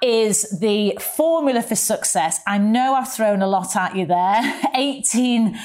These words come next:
points within the overall, um, formula. So let me just recap them. I'm not gonna recap them all, but the formula itself is if you want to achieve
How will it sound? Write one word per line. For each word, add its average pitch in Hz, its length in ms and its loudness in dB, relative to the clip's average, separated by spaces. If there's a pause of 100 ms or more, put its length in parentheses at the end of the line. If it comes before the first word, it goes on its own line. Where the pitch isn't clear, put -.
(180)
points 254 480 0
within 214 360 -2
the 214 120 0
overall, 190 760 0 (280)
um, 180 360 0 (300)
formula. 185 600 0 (220)
So 240 140 -2
let 269 180 0
me 277 80 0
just 262 240 -2
recap 214 540 -2
them. 170 120 0
I'm 185 80 0
not 220 100 2
gonna 233 140 0
recap 240 380 -2
them 220 120 2
all, 170 180 2
but 151 160 -4
the 180 60 -2
formula 320 540 0
itself 208 460 0
is 165 160 -6
if 285 220 -4
you 339 120 2
want 330 240 0
to 269 120 -4
achieve 220 500 -2